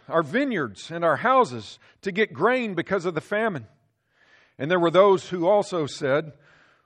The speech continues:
'We have borrowed money from the king for the king's tax on our fields and on our vineyards.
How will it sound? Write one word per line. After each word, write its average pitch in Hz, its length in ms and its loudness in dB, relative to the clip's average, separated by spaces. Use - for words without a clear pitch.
'We 262 160 0
have 143 180 2
borrowed 175 340 6
money 170 400 2
from 143 240 -8
the 139 60 -4
king 175 540 -8
for 175 140 -8
the 151 100 -4
king's 190 420 -8
tax 185 460 -2
on 156 120 -2
our 139 80 -2
fields 143 540 -6
and 139 100 -8
on 160 140 -2
our 131 140 -2
vineyards. 131 800 -8